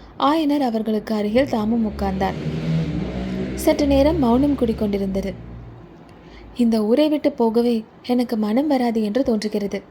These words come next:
என்றார் ஆயனர். "இந்த ஊர் அதிர்ஷ்டம் செய்த ஊர், கிராமவாசிகள் சொன்னார்களே, அது உண்மைதான்"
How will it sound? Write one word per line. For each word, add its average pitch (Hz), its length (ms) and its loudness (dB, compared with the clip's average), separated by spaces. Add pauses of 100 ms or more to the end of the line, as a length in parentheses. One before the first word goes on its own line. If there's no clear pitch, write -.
(720)
என்றார் 233 420 2
ஆயனர். 202 420 -4 (1900)
"இந்த 233 280 2
ஊர் 233 200 2 (160)
அதிர்ஷ்டம் 262 520 -2
செய்த 247 260 4
ஊர், 208 200 -4 (560)
கிராமவாசிகள் 240 760 0
சொன்னார்களே, 208 500 -2 (360)
அது 233 220 4
உண்மைதான்" 214 480 0